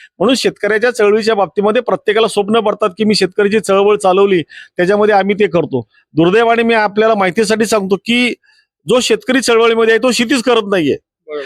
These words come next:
Speaker 1: म्हणजे जो शेती करतो तो बोलत नाही आणि जो बोलतो तो शेती करत नाही. म्हणजे आमच्याकडे जे शेतकरी नेते तयार झाले त्यांना शेतीबद्दल काही ज्ञान नाहीये. आता ते पुस्तकी ज्ञान तर कोणाला बारा आहे की कांदे कसे लावायचे, बटाटे कसे लावायचे, कांद्याला महागाई ब-,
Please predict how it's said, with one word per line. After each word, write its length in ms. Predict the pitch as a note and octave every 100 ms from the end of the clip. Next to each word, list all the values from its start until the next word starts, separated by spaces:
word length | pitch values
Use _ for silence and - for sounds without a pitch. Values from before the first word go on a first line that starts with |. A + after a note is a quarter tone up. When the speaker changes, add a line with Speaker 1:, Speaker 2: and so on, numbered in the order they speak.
| - E3+
Speaker 1:
म्हणजे 160 | G3
जो 180 | D#3 A#3+
शेती 300 | A#3+ A#3 C4
करतो 340 | B3 B3 C4
तो 160 | B3+ C4
बोलत 300 | A#3 C4+ B3+ A3
नाही 180 | D#3+ - _ _ _
आणि 120 | D#3+ D#3+
जो 160 | A#3+
बोलतो 300 | A#3 A#3 A#3
तो 140 | B3 C#4
शेती 240 | C#4 C4+
करत 180 | A#3+ A3+ F3+
नाही. 140 | C#3+
म्हणजे 340 | - - - E3+
आमच्याकडे 520 | E3+ E3 A#3+ A#3 B3
जे 140 | B3
शेतकरी 360 | G#3+ G#3+ A#3+ A#3
नेते 300 | A3+ A#3 A#3
तयार 180 | A#3 G#3+
झाले 200 | A3+ A3
त्यांना 260 | A3+ A3+ A3
शेतीबद्दल 480 | G#3+ A3+ A3+ A3+
काही 140 | A#3 A#3+
ज्ञान 260 | G3+ A3
नाहीये. 280 | G#3 F3+ C3 - - _ -
आता 140 | A3+
ते 100 | A#3
पुस्तकी 400 | A#3 G#3+ A#3+ A#3+
ज्ञान 220 | A3 B3
तर 80 | A#3+
कोणाला 300 | B3 C#4 C#4
बारा 240 | B3 A3+
आहे 240 | A3 G3 F#3+
की 380 | - _ - F#3
कांदे 300 | G#3 G#3 G#3+
कसे 240 | G#3+ G#3+
लावायचे, 280 | G#3 G#3 G3+
बटाटे 320 | F#3+ G3+ G3
कसे 260 | G3 G3+ G3+
लावायचे, 300 | G3 F#3+ G3
कांद्याला 400 | F#3+ F#3+ G3+ F#3+
महागाई 340 | F3 F3
ब-, 100 | G3